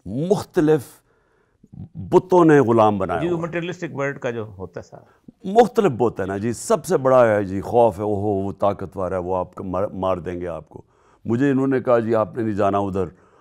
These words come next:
Speaker 1: आपकी ज़िंदगी ख़तरे में।" वो मेरी अपनी पार्टी घबराई हुई कि जी आपको मार देंगे, क्योंकि वो लोग अभी भी बैठे हैं।
Speaker 2: सही।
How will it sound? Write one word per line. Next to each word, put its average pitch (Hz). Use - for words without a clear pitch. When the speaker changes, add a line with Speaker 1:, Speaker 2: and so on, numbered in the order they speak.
Speaker 1:
आपकी 113
ज़िंदगी 110
ख़तरे 107
में।" 113
वो 110
मेरी 165
अपनी 214
पार्टी 196
घबराई 123
हुई 110
कि 110
जी 107
आपको 113
मार 104
देंगे, 104
क्योंकि 113
वो 120
लोग 123
अभी 127
भी 147
बैठे 117
हैं। 92
Speaker 2:
सही। 110